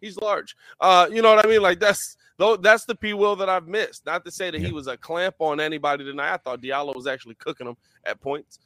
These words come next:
Speaker 1: Uh, but I, but I, I like that he was actually in position, made some nice plays, got some nice blocks there.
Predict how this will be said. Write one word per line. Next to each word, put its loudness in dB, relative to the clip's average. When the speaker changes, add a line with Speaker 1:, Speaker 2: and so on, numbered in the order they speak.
Speaker 1:
Uh, 2
but -2
I, 2
but 0
I, 0
I 0
like -4
that -12
he -12
was -10
actually -6
in -8
position, -14
made -10
some -14
nice -6
plays, -8
got -10
some -14
nice -8
blocks -6
there. -8